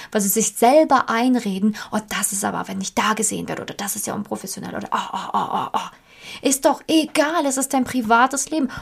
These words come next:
Und wenn du das nicht anvisierst und da nicht vorankommen willst und dich versteckst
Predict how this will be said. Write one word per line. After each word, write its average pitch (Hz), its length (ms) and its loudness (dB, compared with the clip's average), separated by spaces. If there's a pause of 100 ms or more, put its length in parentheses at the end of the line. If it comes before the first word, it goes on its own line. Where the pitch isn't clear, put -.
Und 233 160 2
wenn 247 100 2
du 240 80 -2
das - 480 0
nicht 320 360 2 (100)
anvisierst 285 880 2 (600)
und 247 240 6
da 311 260 6
nicht 381 160 4
vorankommen 311 680 2
willst 349 440 4 (140)
und 349 240 2
dich 320 160 2
versteckst - 840 2